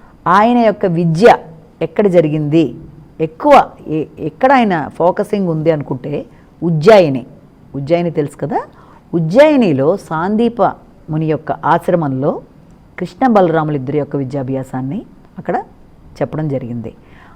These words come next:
అంటే ఉజ్జయిని అనగానే మనకి అది మధ్యప్రదేశ్లో,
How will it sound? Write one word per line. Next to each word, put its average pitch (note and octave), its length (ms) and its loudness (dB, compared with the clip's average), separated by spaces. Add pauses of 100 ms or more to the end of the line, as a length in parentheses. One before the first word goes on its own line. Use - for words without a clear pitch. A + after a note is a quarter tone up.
అంటే G#3 520 2
ఉజ్జయిని A3+ 540 2
అనగానే F3 680 -4 (160)
మనకి D3+ 480 -4 (100)
అది D3+ 360 -4 (400)
మధ్యప్రదేశ్లో, D3 880 -2